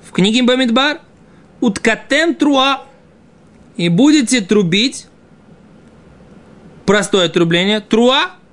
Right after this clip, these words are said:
Прерывистое трубление. Как же так написано? Будете трубить.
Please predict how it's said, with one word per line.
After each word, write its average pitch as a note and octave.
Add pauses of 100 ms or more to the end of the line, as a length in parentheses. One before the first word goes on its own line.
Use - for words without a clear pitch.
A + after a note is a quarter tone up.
(380)
Прерывистое C#4
трубление. G#3+
Как C4+
же D#3+
так E3+
написано? D#3 (220)
Будете A3+
трубить. G3+